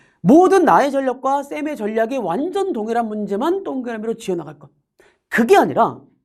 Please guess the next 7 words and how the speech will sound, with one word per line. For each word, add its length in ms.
두 80
번째, 340
세모가 520
있어. 240
세모는 380
이런 140
거야. 340